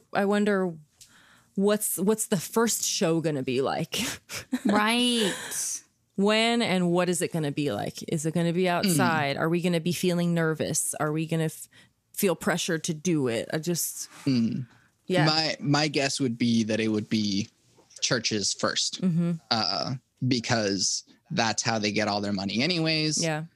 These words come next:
Speaker 3: Uh, they want all these old people to be here in person, giving them money, um, because they don't know how to use whatever electronic forms of tithing or whatever. They don't wanna give the computer their card.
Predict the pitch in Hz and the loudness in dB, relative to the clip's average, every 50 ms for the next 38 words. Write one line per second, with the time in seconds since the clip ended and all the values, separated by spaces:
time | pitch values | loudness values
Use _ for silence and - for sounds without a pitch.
0 | _ _ _ _ - 117 113 110 110 107 101 101 95 71 - - 127 127 117 110 | _ _ _ _ -6 -4 -2 -2 -2 -2 -2 -2 -4 -4 -4 -2 0 0 0 2
1 | 110 107 110 107 107 107 113 120 131 139 123 113 - 131 131 127 127 123 123 117 | 0 0 0 0 0 0 0 2 2 0 -2 -2 0 0 0 2 2 0 0 0
2 | - 131 127 120 117 127 123 120 - 117 117 117 117 113 - 110 110 117 117 113 | 0 0 0 0 2 0 0 2 2 2 2 2 2 0 0 0 0 0 0 0
3 | 110 110 110 107 104 104 107 - 110 107 104 - - 110 107 104 104 104 104 - | 0 0 -2 -2 -2 -2 -4 -2 -2 -2 -2 -2 -2 -2 -2 -2 -4 -4 -4 -4
4 | 104 104 104 101 101 104 101 101 98 98 101 95 98 104 110 - - - _ _ | -4 -4 -4 -4 -2 -4 -4 -4 -4 -4 -2 -2 -4 -4 -6 -8 -12 -20 _ _
5 | _ _ _ _ - 113 110 104 98 101 95 95 98 90 98 - - _ _ _ | _ _ _ _ -4 -2 -2 -2 -2 -4 -4 -6 -8 -10 -12 -14 -16 _ _ _
6 | - 98 120 117 101 - - 110 101 95 98 98 - - - 110 107 104 98 71 | -16 -8 -6 -6 -4 -4 -4 -4 -4 -4 -4 -6 -6 -4 -4 -4 -4 -4 -4 -4
7 | 92 113 120 120 117 123 120 117 117 113 113 113 113 113 110 110 110 - 123 117 | -2 -2 0 0 0 -2 -2 -2 0 0 2 2 2 2 2 0 0 0 0 0
8 | 107 107 107 110 110 107 104 110 110 107 107 - - - 110 104 104 107 107 - | 0 0 -2 -2 -2 -2 -2 -2 -4 -4 -6 -6 -4 -4 -2 -2 -2 -4 -6 -4
9 | - 107 101 104 101 101 101 101 - 104 101 98 101 - - - - 101 101 101 | -2 -2 0 0 0 0 0 0 0 -2 -4 -4 -6 -6 -6 -4 -2 -2 -2 -2
10 | 98 98 98 98 101 98 101 101 104 104 98 101 107 104 101 98 98 104 101 104 | -4 -4 -4 -4 -4 -4 -2 -2 -2 -2 -2 -2 -2 -2 -2 -2 -2 -4 -4 -2
11 | 98 69 101 101 101 101 - 104 107 - - - - 110 - - 117 110 107 104 | -2 -2 -2 -2 -2 -4 -4 -6 -6 -6 -8 -10 -10 -12 -6 -4 -2 0 0 0
12 | 104 101 104 - - - 101 98 95 92 95 - | -2 -2 -4 -4 -2 -2 -2 -2 -2 -4 -6 -8